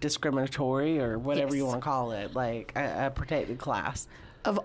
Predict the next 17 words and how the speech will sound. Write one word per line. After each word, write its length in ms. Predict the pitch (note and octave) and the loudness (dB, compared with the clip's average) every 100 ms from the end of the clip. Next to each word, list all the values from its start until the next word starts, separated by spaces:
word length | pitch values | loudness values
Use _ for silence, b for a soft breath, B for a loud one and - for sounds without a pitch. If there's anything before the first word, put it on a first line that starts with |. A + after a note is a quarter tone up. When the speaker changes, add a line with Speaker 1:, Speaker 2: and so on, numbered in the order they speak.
| - | 2
Speaker 2:
all 260 | F#3 F#3+ | 4 4
of 80 | G#3 | 4
those 220 | G3+ G3 | 4 2
cases 320 | G3 G3 G3 F#3+ | 2 0 2 2
I 40 | |
just 200 | F3+ F3+ | 2 2
told 200 | F3+ E3 | 2 2
you 120 | F#3 | 2
about, 260 | F#3 F3+ - - | 2 2 0 -2
as 140 | F3 | -2
far 160 | E3+ E3 | 0 0
as 80 | |
the 80 | - | -2
femicide-related 1120 | - E3+ F3 G3 G3 G3+ G3+ G#3 G#3 G#3+ G#3 | 0 2 2 2 2 2 2 2 2 0 -2
stuff, 340 | - A#3 A#3 - B B B G3 | -2 0 0 -2 B B B 2
ninety 440 | F#3 F3 A3+ C4 | 4 4 4 0
per-, 200 | - | 0